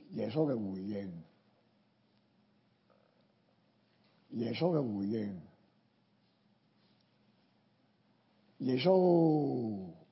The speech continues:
回答他們說，Jesus answered them,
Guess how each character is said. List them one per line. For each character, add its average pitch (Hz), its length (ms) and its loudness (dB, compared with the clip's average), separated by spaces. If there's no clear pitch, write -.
回 120 240 -2
答 135 180 4
他 151 260 0
們 101 540 -6
說， 123 800 -4
Jesus 107 720 2
answered 117 1160 2
them, 127 360 0